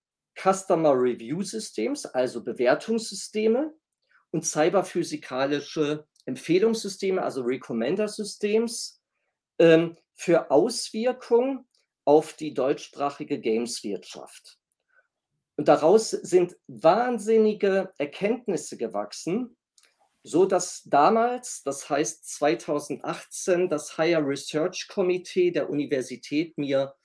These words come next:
empfahl, dieses Werk quasi als Habilitationsschrift oder aber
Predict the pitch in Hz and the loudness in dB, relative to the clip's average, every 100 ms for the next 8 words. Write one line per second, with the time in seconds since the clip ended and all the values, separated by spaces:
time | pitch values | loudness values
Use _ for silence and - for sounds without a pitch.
0 | _ _ 131 127 - 131 127 147 202 214 | _ _ -6 -6 -4 0 2 2 0 -6
1 | _ _ _ _ _ _ _ _ _ _ | _ _ _ _ _ _ _ _ _ _
2 | _ - 160 185 185 - 147 190 - - | _ -12 -6 -4 -2 4 6 4 0 -14
3 | - 160 160 160 165 147 - 160 147 143 | 0 4 4 2 -2 -2 -4 -6 -4 -6
4 | 147 139 - 143 147 180 - - 170 165 | -6 -8 -6 -2 0 -2 -4 -4 -4 -6
5 | - - - - - 143 147 147 143 131 | -18 -20 -20 -8 -2 2 4 2 2 0
6 | 127 127 127 127 123 | 4 4 4 2 0